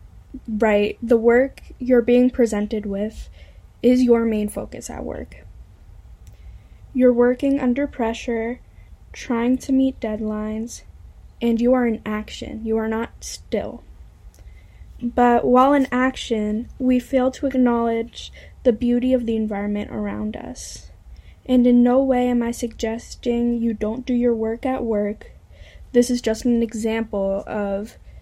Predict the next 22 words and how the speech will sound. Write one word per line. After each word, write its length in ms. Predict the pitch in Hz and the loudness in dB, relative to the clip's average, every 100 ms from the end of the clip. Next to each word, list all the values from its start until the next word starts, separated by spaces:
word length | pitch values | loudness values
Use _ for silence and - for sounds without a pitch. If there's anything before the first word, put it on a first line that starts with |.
| - - - | -20 -12 -2
the 100 | 214 | 2
differences 800 | 226 254 269 254 - 226 220 - | 4 4 4 -2 2 2 2 -2
of 260 | 240 - | -6 -4
being 420 | 254 247 240 240 | 0 2 2 0
still 580 | 233 - - 254 247 254 | -2 -10 -2 2 2 2
and 260 | 254 226 226 | -2 -4 -6
in 140 | 226 | -6
action. 640 | 226 208 214 - 208 208 - - - - | -8 -10 -12 -12 -10 -12 -14 -20 -20 -12
Being 280 | - 247 247 | -2 2 2
still 760 | - - - 240 247 262 277 285 - - - - - - | -2 -14 -8 -4 -2 0 -2 -4 -12 -20 -20 -20 -20 -6
is 300 | 240 226 226 | -2 -2 -2
not 300 | 226 226 - | -6 -6 -8
having 340 | - 233 226 226 | -8 -6 -6 -4
anything 360 | 226 247 254 | -6 -4 -4
on 120 | 247 | -2
your 120 | 247 240 | -2 -2
mind, 540 | 208 208 208 214 - - - - - - | -4 -6 -6 -8 -10 -18 -20 -20 -20 -20
having 360 | - 240 247 254 | -10 -4 0 0
a 40 | |
moment 440 | 240 233 240 247 262 | 0 0 0 -2 -4
to 120 | - | -8
yourself, 920 | 233 233 - - - 214 226 233 - | -6 -6 -8 -12 -10 -8 -8 -8 -14